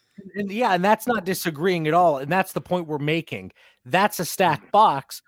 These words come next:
But if you go on next gen stats where it's eight plus defenders in the box,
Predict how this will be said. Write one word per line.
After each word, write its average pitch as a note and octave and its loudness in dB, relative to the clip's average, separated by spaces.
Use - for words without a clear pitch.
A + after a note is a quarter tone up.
But E3+ -2
if D#3+ -6
you F#3+ -4
go G3 4
on E3 4
next E3 -4
gen D#3 -4
stats D3+ -4
where D3+ -2
it's - -8
eight E3 -4
plus D#3+ -4
defenders D3+ -4
in D3+ -6
the D3 -4
box, C#3+ -4